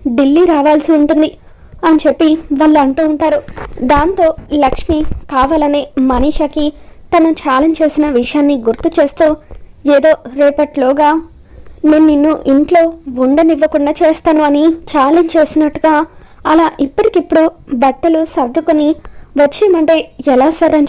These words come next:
చెప్పి లక్ష్మి అంటూ ఉంటుంది. "ఒకవేళ అలా రాలేకపోతే అరెస్ట్ చేసి మరీ తీసుకెళ్తామని" చెప్పి ఆ ఆఫీసర్స్ అంటూ ఉంటారు. ఇక అరెస్ట్ అనే పదం వినగానే మనీషా భయంతో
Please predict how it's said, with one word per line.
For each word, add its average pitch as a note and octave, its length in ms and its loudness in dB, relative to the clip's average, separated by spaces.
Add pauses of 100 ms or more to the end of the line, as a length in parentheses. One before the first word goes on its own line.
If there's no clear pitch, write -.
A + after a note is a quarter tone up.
చెప్పి D4+ 340 0 (220)
లక్ష్మి C4+ 380 -2 (100)
అంటూ B3 220 -2
ఉంటుంది. C#4+ 420 0 (440)
"ఒకవేళ C4 360 2 (180)
అలా C#4 280 2
రాలేకపోతే C#4+ 840 0 (880)
అరెస్ట్ C#4 400 0
చేసి D#4 240 -2
మరీ C#4 240 -2 (220)
తీసుకెళ్తామని" D4 760 0
చెప్పి D#4 340 -2 (460)
ఆ - 20 4
ఆఫీసర్స్ D4 720 0
అంటూ C4 300 0
ఉంటారు. D4 340 2 (580)
ఇక - 140 -2
అరెస్ట్ C#4+ 480 0
అనే C#4+ 260 0 (320)
పదం C#4 260 2
వినగానే C#4 520 2 (280)
మనీషా C4+ 480 2 (240)
భయంతో C#4 440 2